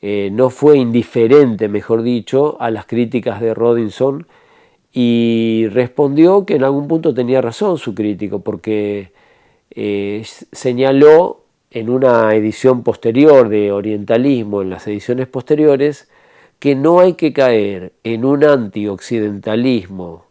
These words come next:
crítico de la modernidad que termina reproduciendo las mismas antinomias de la modernidad. Es decir, en un fundamentalismo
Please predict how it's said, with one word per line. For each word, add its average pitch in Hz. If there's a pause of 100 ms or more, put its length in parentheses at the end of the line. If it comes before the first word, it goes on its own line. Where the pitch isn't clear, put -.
(120)
crítico 117
de 104
la 107
modernidad 143
que 160
termina 185
reproduciendo 143
las 110
mismas 143
antinomias 110
de 101
la 95
modernidad. 95 (920)
Es 156
decir, 160
en 139
un 156
fundamentalismo 123